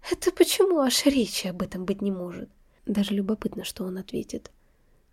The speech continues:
Когда люди встречаются и развивают романтические отношения,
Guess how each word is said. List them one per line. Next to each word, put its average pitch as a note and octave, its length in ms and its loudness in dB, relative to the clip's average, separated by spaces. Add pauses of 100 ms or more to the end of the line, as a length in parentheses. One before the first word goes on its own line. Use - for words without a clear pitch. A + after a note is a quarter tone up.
(220)
Когда G3+ 280 6
люди F#3 220 4
встречаются G3 840 -2
и F3+ 280 0
развивают F#3 580 0
романтические F#3 840 -2
отношения, G3+ 720 0